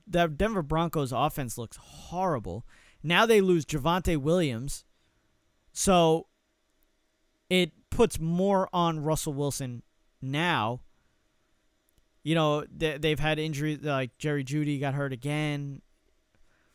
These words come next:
Cortland Sutton's playing his, his head off.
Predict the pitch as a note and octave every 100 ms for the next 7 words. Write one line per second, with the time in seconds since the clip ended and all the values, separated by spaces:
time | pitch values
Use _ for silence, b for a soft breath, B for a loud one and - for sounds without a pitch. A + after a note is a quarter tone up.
0 | _ _ _ _ - A3 F#3+ - F3 D#3+
1 | - D#3+ D#3 D3 C#3 B2+ - C3 C3+ B2+
2 | C#3 C#3 C3